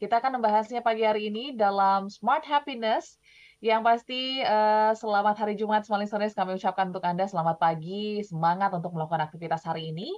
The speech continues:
Kembali Audrey Joanna menemani di jam tujuh sampai dengan jam delapan, seperti biasa bersama dengan motivator nasional, leadership and happiness, kesayangan kita semua, Pak Arfan Pradiansyah. Selamat pagi, Pak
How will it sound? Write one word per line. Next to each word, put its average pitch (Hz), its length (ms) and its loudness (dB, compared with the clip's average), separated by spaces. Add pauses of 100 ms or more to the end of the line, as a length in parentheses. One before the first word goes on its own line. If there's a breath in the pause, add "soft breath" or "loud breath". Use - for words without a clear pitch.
(320 soft breath)
Kembali 156 320 -2
Audrey 180 240 2
Joanna 165 320 -2
menemani 165 480 -2
di 180 80 -6
jam 156 320 -6
tujuh 277 400 -6
sampai 247 320 0
dengan 247 240 -2
jam 202 240 0
delapan, 175 560 -2
seperti 156 320 -8
biasa 147 320 -2
bersama 151 320 -6
dengan 160 480 -2
motivator 151 480 -6
nasional, 190 560 -2
leadership 220 560 -2
and 208 160 2
happiness, 208 720 0 (400 soft breath)
kesayangan 190 400 0
kita 202 160 -2
semua, 185 400 0
Pak 165 260 2
Arfan 165 220 2
Pradiansyah. 156 640 0 (320)
Selamat 269 300 4
pagi, 311 340 2
Pak 277 100 4